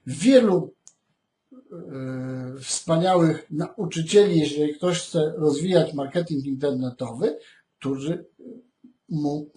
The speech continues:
pomogą w tym rozwoju. Moim mentorem jest w tej chwili Tomasz Damian. Pracuję z nim i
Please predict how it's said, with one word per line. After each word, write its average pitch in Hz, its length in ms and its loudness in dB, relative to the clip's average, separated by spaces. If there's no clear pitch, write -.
pomogą 170 560 2
w 160 100 -8
tym 156 220 -2
rozwoju. 131 580 -6
Moim 294 280 4
mentorem 226 720 6
jest 170 520 0
w 165 160 -8
tej 175 240 0
chwili 180 440 -2
Tomasz 165 380 2
Damian. 160 440 0
Pracuję 165 540 2
z 139 160 -4
nim 190 340 0
i 185 380 -2